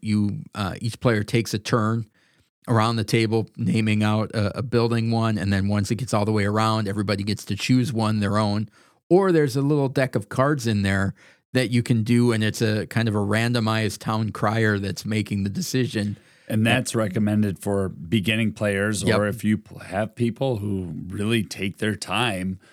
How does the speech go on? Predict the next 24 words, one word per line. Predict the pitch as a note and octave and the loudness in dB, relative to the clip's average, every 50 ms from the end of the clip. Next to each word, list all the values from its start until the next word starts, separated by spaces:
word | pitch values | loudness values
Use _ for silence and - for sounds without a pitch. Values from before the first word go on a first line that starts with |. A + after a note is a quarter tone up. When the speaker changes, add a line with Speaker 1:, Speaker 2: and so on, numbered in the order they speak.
| _ _ _ _ - | _ _ _ _ -6
Speaker 2:
that's | - G2 F#2 - - | -4 -4 -4 -4 -6
a | F#2 | -6
good | F2+ G2 F#2+ | -4 -4 -2
way | F2+ F2+ G2 G#2 G2+ | -2 0 0 0 0
to, | F#2 F#2+ F2+ F#2 F2+ | -2 -4 -6 -8 -8
to | - - F#2 | -8 -8 -6
speed | E2+ - - - G#2 G#2 F2+ | -6 -6 -4 -2 -2 -2 0
it | F2 F2 | 0 -2
up. | F#2 F#2+ F2+ D#2+ E2 - - _ - _ _ _ - | -2 -4 -4 -6 -8 -10 -14 _ -20 _ _ _ -12
Speaker 1:
So | - - - B2 G#2+ G2+ G2 | -6 -2 0 2 2 2 0
it's | G2+ A2 - - | 0 -2 -2 0
just | - F3 - - | 0 0 0 2
a, | D3+ A#2+ A2 G#2 - | 0 0 0 0 -2
a | - G#2+ | -2 -2
really | G#2 - A#2 C#3 F#3 G#3+ G#3 F3+ F3 | -2 -2 -2 0 2 4 4 2 2
Speaker 2:
Mm-hmm. | - | 2
Speaker 1:
cool | - E3 D#3 D3+ C3+ | 2 2 2 2 2
game. | A2+ A#2+ B2 C3 C3 C3 B2+ A#2+ | 0 -2 0 0 0 0 0 -2
A | - G2+ | -2 -2
lot | G#2+ G#2 G#2 G#2+ A2+ A#2 | -2 0 0 0 0 0
of, | A#2 A2 A2 G#2+ G#2 G2 G#2 | 0 0 -2 -2 -4 -4 -2
um, | G#2 F#2+ F#2+ F#2+ F#2 F#2+ - - _ _ _ _ _ _ _ _ _ - | -2 0 0 0 -2 -2 -6 -8 _ _ _ _ _ _ _ _ _ -10
uh, | - E2+ C2 C#2+ C#2 C2+ - - _ - C3+ - _ _ - - - - _ - | -8 -6 -4 -4 -6 -6 -8 -14 _ -20 -20 -20 _ _ -20 -20 -20 -16 _ -2
awesome | A#2 A#2 B2 C3 B2+ - - C#3 B2 A2+ G#2+ | 0 0 2 0 0 0 0 0 0 0 0